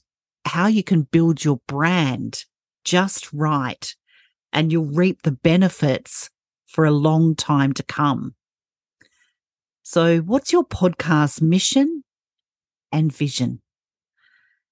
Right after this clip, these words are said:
It's really important to identify your podcast mission and vision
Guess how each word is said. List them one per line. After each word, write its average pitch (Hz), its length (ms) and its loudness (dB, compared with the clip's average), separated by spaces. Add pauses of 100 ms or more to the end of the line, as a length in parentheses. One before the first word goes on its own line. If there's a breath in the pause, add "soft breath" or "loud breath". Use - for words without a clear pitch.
(200)
It's - 180 -4
really 190 540 2
important 151 520 0
to 147 440 -2
identify 151 800 2
your 135 360 0
podcast 143 760 -2
mission 151 300 0
and 135 140 2
vision 151 540 0